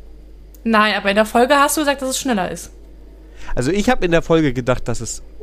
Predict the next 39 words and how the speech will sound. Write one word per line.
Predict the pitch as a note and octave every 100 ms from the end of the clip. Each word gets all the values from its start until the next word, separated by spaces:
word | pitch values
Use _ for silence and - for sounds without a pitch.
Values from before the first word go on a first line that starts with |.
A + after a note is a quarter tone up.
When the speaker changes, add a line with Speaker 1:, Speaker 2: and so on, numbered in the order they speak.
| - - -
Speaker 2:
oder | A2+
mir | A2 B2 G#2+
wurde | G2+
ja | G2+ G2+
gesagt | G2 G#2 -
von | G#2
meiner | G2 G2
Frau, | - G#2+ E3 - - - - - -
dass | A2 -
Wasser | B2+ - D#3 -
ohne | B2 B2+ D#3 D3
Salz | A#2 A2+ A2+ A#2+ - -
schneller | - A#2+ A#2 G2+
zum | G2 -
Kochen | G#2+ - F#2+ - -
Speaker 1:
Ach | -
Speaker 2:
gebracht | D4
Speaker 1:
so, | - C#4+
Speaker 2:
werden | B3
Speaker 1:
genau, | G#3
Speaker 2:
kann. | A3
Speaker 1:
ohne | D#4 A#3
Salz | G#3 G3+
war | G#3
das, | F#3+ -
Entschuldigung, | G#3+ B3 G3+ F3+
genau. | F#3+ F#3 F3+ - -
Speaker 2:
Genau. | A2+ A#3
Speaker 1:
Und | C4+
ich | F4
hab | F4
gesagt, | F4 D4 D4+ D4+
ähm, | D4 C#4 C4+ C4 C4 - - -
sorry, | - A3 G3 F3+
ich | - G#3+
hab | G#3+
da | G#3
jetzt, | G#3 - G#3+
äh, | G#3 G3